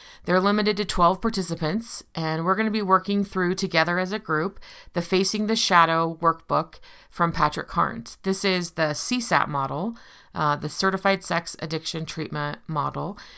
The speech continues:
and I'm gonna be leading those groups and running those groups, and I'm super excited about it. So if that's something you wanna learn more about, then grab, uh, join the website, get on the website, mine worth recovery dot com, um, and connect with me that way,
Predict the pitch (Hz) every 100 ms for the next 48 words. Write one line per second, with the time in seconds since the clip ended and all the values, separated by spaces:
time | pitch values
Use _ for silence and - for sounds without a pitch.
0 | - - 165 170 160 - 196 208 208 196
1 | 175 185 196 208 208 196 196 202 190 170
2 | 165 170 170 170 165 151 165 202 - 160
3 | 151 151 151 147 156 156 170 180 254 156
4 | 135 113 - - - 190 160 - 165 170
5 | 147 190 196 190 185 180 175 170 165 165
6 | 156 156 - 156 151 170 208 - - -
7 | - 165 160 156 156 156 - _ _ _
8 | 151 156 151 160 - 147 143 139 - 170
9 | 170 170 156 151 165 165 190 - 175 185
10 | 165 160 165 170 165 196 208 214 208 185
11 | 180 170 185 175 165 147 - 190 190 -
12 | - - - - - - 175 170 147 -
13 | 185 180 180 165 190 190 190 - 233 269